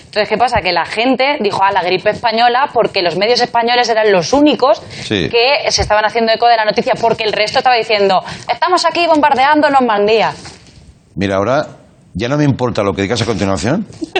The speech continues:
Speaker 2: porque has ganado una de créditos acojonantes,
Speaker 1: Pero
Speaker 2: ¿eh?
Speaker 1: ¿te imaginas que todo esto me lo hubiera inventado?
Speaker 2: No,
Speaker 1: Sería
Speaker 2: no.
Speaker 1: buenísimo <laughs> que estos datos fueran fake. No, no, no, es cierto, es cierto.
Speaker 2: ¿Sí?
Speaker 1: Se llamó así, se le puso gripe española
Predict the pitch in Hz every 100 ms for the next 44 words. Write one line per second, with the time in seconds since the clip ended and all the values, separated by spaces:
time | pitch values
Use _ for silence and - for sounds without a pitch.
0 | - - - 123 302 123 113 92 - -
1 | - - - 120 139 139 156 123 101 127
2 | 170 151 139 127 127 139 143 208 - 127
3 | 117 127 - 98 131 151 120 - 78 -
4 | 240 233 233 247 277 311 311 277 254 240
5 | 240 220 220 220 233 233 214 202 196 220
6 | 320 - 135 143 143 - - 202 226 240
7 | 320 - - 320 - - - 440 - 233
8 | 226 233 233 277 214 254 254 - 214 180
9 | 175 262 294 294 233 - 294 - 190 247
10 | 196 165 123 185 214 202 226 262 302 330
11 | - - 294 254 233 240 254 254 262 247
12 | 262 285